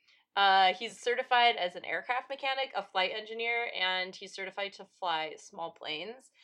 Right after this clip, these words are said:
And he goes all over the world just freelancing, flying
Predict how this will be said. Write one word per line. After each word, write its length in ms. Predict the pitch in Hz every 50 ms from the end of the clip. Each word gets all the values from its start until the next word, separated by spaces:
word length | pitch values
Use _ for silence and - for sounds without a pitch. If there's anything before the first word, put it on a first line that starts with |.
| - - _ _ _
And 380 | - 202 190 190 190 190 190 196
he 160 | 196 220 220
goes 560 | 202 - 190 185 196 208 214 214 214 214 208 - -
all 160 | - 185 196
over 160 | 208 208 208 196
the 120 | 202 196
world 560 | 196 190 190 190 190 185 190 185 190 190 190
just 320 | - 190 185 180 - - - - -
freelancing, 1080 | - 190 185 185 185 185 185 185 185 185 - 190 190 185 185 185 180 180 180 180 190 185 _ 214 226 _ _ _ _ _
flying 640 | - 165 160 170 180 180 180 180 180 180 175 175